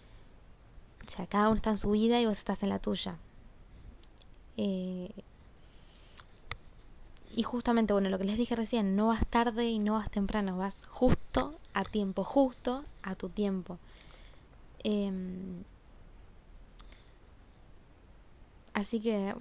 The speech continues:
bueno, nada, era más que nada, quería desahogar, eh, este momento. Eh, estoy como en un colapso mental porque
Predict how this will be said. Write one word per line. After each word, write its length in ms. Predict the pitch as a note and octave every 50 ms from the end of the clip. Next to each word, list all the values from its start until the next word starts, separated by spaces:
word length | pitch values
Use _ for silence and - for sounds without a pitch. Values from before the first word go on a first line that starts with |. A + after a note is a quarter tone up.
| - -
bueno, 220 | G#3+ F#3 - - F#3 G#3 - - - - - - - - - - - - - - -
nada, 380 | A#3+ A#3 A#3 A3 F#3+ F#3 F#3+ - -
era 200 | B3 C4+ D4 C#4+
más 160 | C#4+ C4+ -
que 120 | - C4
nada, 220 | B3+ C4 C4+ C4 A3
quería 240 | - G3 G#3+ G#3+
desahogar, 600 | G#3 G3+ F#3 - - F#3 F3+ F#3+ F#3+ G3 F#3+ G3 - -
eh, 280 | - G3 F#3+ - - - - - - -
este 300 | G3 F3 - - - F#3+
momento. 520 | F#3 F#3 F#3 F#3+ F#3+ G3 G3 F#3 G#3 A3+ - - - - - - - - - - - - - - - - - - - - - - - - - - - - - - - - -
Eh, 440 | G#3+ G#3 G3 F#3+ F#3+ F#3+ - - G#3 - - - - - - - - - - - - - - - - - - -
estoy 840 | - A3 - - C#4 C#4+ C#4+ C4+ B3+ B3+ B3 A#3 A3+ A3 G#3 G#3 - - - -
como 200 | - A3+ G#3+ G#3+
en 80 | G#3+ A#3+
un 140 | C#4+ D#4+ D#4+
colapso 480 | - C4 A#3+ A#3+ B3+ - - - C#4+
mental 540 | C4+ B3 A3 G#3 G3+ - F#3+ G3 G#3+ B3+ D4 - - -
porque 560 | - A3+ G#3+ G3+ - - - G3 F#3+ F#3+ G3